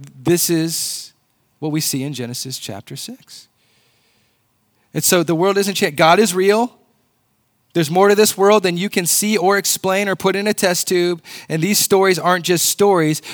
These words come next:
They trace us back to our beginning in our need for God. What's this whole thing in here for? Because we need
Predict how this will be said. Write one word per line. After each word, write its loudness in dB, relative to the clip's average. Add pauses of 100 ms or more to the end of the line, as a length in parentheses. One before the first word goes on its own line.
They 2
trace 0
us -2
back 0
to 0
our 2
beginning -4
in -4
our 0
need -4
for -10
God. -12 (1700)
What's -4
this 2
whole 0
thing -2
in -2
here 0
for? -2
Because -2
we -4
need -4